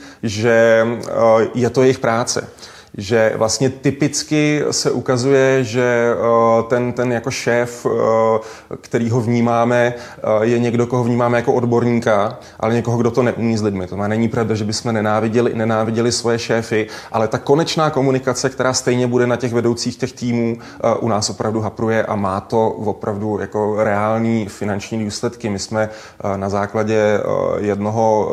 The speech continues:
eh, modelu britských ekonomů spočítali, že v momentě, kdyby se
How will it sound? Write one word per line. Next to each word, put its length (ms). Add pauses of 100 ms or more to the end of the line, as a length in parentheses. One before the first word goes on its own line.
eh, 40
modelu 400
britských 460
ekonomů 520
spočítali, 720 (280)
že 400
v 40
momentě, 340
kdyby 220
se 340